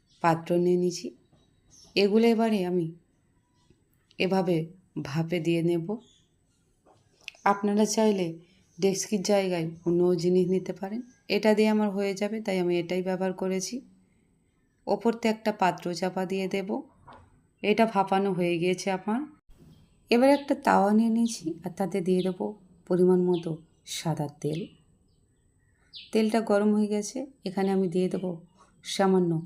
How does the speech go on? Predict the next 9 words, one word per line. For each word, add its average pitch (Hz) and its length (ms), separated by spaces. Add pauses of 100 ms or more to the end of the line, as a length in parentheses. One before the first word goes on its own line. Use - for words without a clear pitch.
(280)
সরিষা। 175 480 (1040)
এখানে 196 260
আমি 196 120
কালো 175 280
সরিষা 170 400
দিয়েছি। 190 420 (920)
দিয়ে 202 220
দেবো 190 240 (500)
সামান্য 190 520